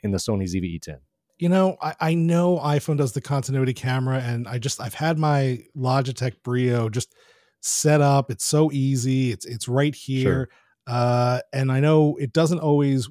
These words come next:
Speaker 2: work optimally with Riverside and some other platforms, right? It, it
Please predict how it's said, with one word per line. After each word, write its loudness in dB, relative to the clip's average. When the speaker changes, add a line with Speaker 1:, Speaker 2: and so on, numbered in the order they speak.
Speaker 2:
work 0
optimally 2
with -2
Riverside 2
and -2
some -2
other 0
platforms, 0
right? 0
It, -4
it -6